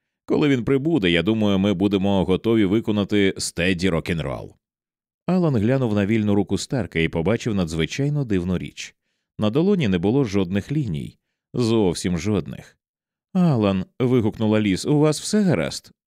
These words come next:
"Ну", — відповів Пенкборн, "наскільки це можливо для людини, яка опинилася в кінській дупі, я думаю, що так, гаразд".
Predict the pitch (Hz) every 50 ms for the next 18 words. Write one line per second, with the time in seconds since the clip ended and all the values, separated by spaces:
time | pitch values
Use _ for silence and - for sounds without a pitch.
0 | _ - 151 165 165 170 170 170 175 180 175 170 160 156 151 139 127 139 139 -
1 | - 123 107 101 92 85 - - 85 78 80 76 76 85 82 82 78 73 - _
2 | _ _ _ _ - - - 143 - - - 139 123 - 110 - - 113 98 98
3 | 90 80 90 113 120 110 104 87 92 85 73 71 73 98 117 113 104 87 80 78
4 | - 95 95 90 - 92 87 92 110 110 101 92 - 104 98 87 - - 104 95
5 | - - - 135 151 175 214 220 202 - 151 110 98 101 120 87 - - 160 165
6 | 160 147 131 120 107 92 - - 92 78 - 82 73 82 82 - 127 135 113 80
7 | 69 - - - - -